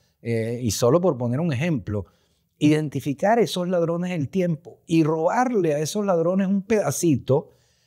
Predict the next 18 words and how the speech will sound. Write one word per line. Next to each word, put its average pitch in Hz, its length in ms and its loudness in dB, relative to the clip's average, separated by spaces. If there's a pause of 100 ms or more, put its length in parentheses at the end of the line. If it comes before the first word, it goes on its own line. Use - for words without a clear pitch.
(120)
Imagínense 160 720 0
que, 131 300 -2
que, 123 200 -2
no 143 120 -2
sé, 135 200 0
mis 117 160 0
ladrones 117 440 -2
del 139 100 -4
tiempo, 135 600 -2
por 107 200 0
poner 110 240 -4
un 123 120 -4
ejemplo, 131 260 -4
son 123 300 -2 (240)
Instagram, 143 880 2 (260)
Netflix, 143 960 0 (140)
las 107 320 2
noticias 147 1000 0